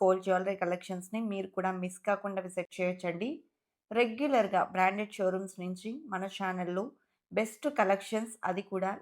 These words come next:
లేటెస్ట్‌గా ఏ డిజైన్స్ అప్‌డేట్ అయ్యాయో అవన్నీ కూడా మన ఛానల్లో ఎక్స్‌ప్లోర్ చేస్తూ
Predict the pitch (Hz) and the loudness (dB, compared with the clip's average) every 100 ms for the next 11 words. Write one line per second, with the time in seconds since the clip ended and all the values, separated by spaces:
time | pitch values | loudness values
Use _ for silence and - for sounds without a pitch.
0 | 185 190 202 214 208 214 202 202 - 202 | -4 -2 -2 -4 -4 -2 0 0 -2 -2
1 | 214 202 190 196 208 180 165 180 180 180 | 0 0 0 -2 0 0 0 -4 0 0
2 | 175 180 226 - - 175 196 233 226 202 | 2 0 -2 -4 -2 -2 -2 -4 -6 -4
3 | 196 180 180 - 175 180 185 190 180 - | -2 -2 -6 -6 -4 -4 0 2 0 -2
4 | 190 180 185 175 175 | -2 0 0 -2 -2